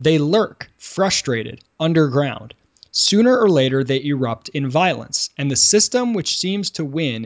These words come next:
is then exposed to far more catastrophic dangers.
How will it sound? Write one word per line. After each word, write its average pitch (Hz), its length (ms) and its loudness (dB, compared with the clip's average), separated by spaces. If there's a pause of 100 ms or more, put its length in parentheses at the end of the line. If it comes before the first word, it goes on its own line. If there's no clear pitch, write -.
is 123 220 -6
then 147 180 0
exposed 127 640 -2
to 127 40 -6
far 151 400 0
more 139 280 0
catastrophic 123 760 -6
dangers. - 640 -4